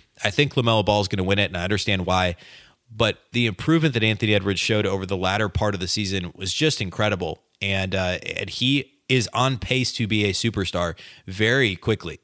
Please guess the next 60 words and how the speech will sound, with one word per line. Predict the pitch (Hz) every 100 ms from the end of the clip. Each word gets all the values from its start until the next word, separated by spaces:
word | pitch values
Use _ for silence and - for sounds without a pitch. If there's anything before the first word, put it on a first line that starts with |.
| -
I | 113
don't | 127
know | 135
if | 135
he'll |
be | 117 120
an |
all-star | 117 117 120 107
in |
year | 101 95
two. | - 110
That's | 107 92
gonna | 95
be | 90
tough | - 110 -
to |
do | 101
in | 101
the | 98
Western | 98 - 92
Conference. | 95 92 98 92 - - - -
Tough | 147 135
to | 151
do | 127
on |
a | 110
team | 127 117
where | 104
you're | 101
sharing | - 104 101
the |
ball | 98 95
with | 95
Karl | - 101
Anthony | 101 95
Towns, | 92 95 95 90 - - -
D'Angelo | 107 104 98
Russell, | 101 -
and | 95
Malik | 95 92
Beasley. | 98 95 92 87 - - - - _ -
But | 107
he's, | 143 160 123 - _ _ - _ -
if | 127 -
he | 175
continues | 170 147 - 165 151
on | 127
this | 120 -
trajectory, | 107 123 - 101 90 - _ _ _ -
year | 104 143
three | - 135 123
would | 104 98
be | 104
the | 92
latest | 98 101 90 -
he's | 117 -
gonna | 95
be | 92
an | 90
all-star. | 90 - -